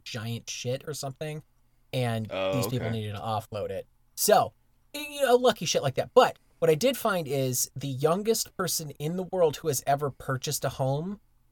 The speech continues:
Speaker 1: did it with their pocket money, quote unquote, pocket money is how the article put it, at six years old. A
Speaker 2: O-,
Speaker 1: six-year-old in
Speaker 2: okay.
Speaker 1: Australia bought her first home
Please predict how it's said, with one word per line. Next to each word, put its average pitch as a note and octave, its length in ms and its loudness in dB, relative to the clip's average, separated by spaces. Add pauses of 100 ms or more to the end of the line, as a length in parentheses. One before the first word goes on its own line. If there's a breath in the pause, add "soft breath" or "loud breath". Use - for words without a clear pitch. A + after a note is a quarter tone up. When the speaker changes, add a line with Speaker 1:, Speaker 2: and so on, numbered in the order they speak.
(140)
Speaker 1:
did D3 200 0
it F#3 160 -2 (240)
with C#3 340 -2
their D3+ 140 2
pocket - 680 -2
money, A#2 380 -2
quote B2+ 260 2
unquote, B2+ 520 -2 (140)
pocket B2 300 -4
money A#2 220 -4
is A2+ 140 -6
how A#2 180 0
the A#2+ 220 -8
article A2+ 420 -4
put B2 80 -4
it, A2 140 -4 (500)
at C#3 220 0
six - 520 0
years D#3+ 320 0
old. B2+ 420 0 (2000)
A D3 100 0
Speaker 2:
O-, C3 40 0
Speaker 1:
six-year-old F#3 680 4
in E3 100 2
Speaker 2:
okay. D#3+ 80 4
Speaker 1:
Australia C#3 520 2
bought B2 220 2
her B2+ 120 -2
first - 320 -2
home G2 260 -6